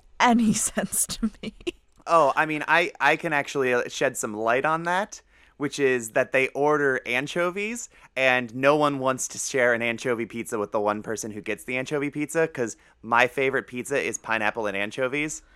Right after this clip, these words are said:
Speaker 1: Ah.
Speaker 2: And I usually only get it for myself, because when people deliver it, if it's in, like, one of the warmer bags, it will sort of slightly infect the other pizzas.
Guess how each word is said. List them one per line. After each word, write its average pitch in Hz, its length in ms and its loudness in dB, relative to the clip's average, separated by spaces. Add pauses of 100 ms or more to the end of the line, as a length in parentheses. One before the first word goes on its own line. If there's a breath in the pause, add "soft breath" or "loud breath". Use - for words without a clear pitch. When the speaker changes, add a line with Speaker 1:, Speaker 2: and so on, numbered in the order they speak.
(220 soft breath)
Speaker 1:
Ah. 120 420 4
Speaker 2:
And 107 220 -10 (280 soft breath)
I 147 100 0
usually 214 580 0
only 190 240 2
get 151 240 4
it 160 180 0
for 143 180 4
myself, 180 560 2 (220 soft breath)
because 131 480 2
when 131 300 2
people 147 340 -4
deliver 120 460 -2
it, 185 160 0
if 139 160 -2
it's 123 120 -4
in, 139 140 -2
like, 131 180 -2
one 127 140 -2
of 123 80 -2
the 117 80 0
warmer 113 420 0
bags, 160 540 0 (380 soft breath)
it 143 140 -2
will 135 300 4
sort - 380 0
of 170 120 2
slightly 135 420 4
infect 110 420 -2
the 104 120 -4
other 98 160 -2
pizzas. 139 520 -4